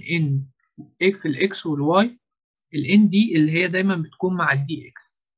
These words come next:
زائد إم دي إكس واي، دي بتكون مع ال دي واي. تمام؟ طيب equal zero.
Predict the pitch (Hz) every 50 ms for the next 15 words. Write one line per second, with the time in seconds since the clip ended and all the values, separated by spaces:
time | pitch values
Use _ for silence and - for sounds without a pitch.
0 | _ _ - 139 135 160 156 143 - 135 131 - - 165 196 208 220 208 - _
1 | _ _ _ _ _ _ _ _ _ _ _ _ _ _ _ _ _ _ - 143
2 | 131 156 170 143 - - 180 190 208 196 - - - 175 156 143 139 139 127 131
3 | - _ _ _ _ _ _ _ _ _ _ _ _ - 175 190 196 190 190 -
4 | - 190 196 190 185 175 185 185 190 202 208 208 - - 147 139 143 160 175 180
5 | 165 151 139 135 135 139 - _ _ _ _ _ _ _ _ _ _ _ _ _
6 | _ _ - 139 143 156 185 196 208 - - _ _ _ _ _ _ - 147 143
7 | 131 131 131 - - 190 - - 180 160 143 135 139 135 131 127 127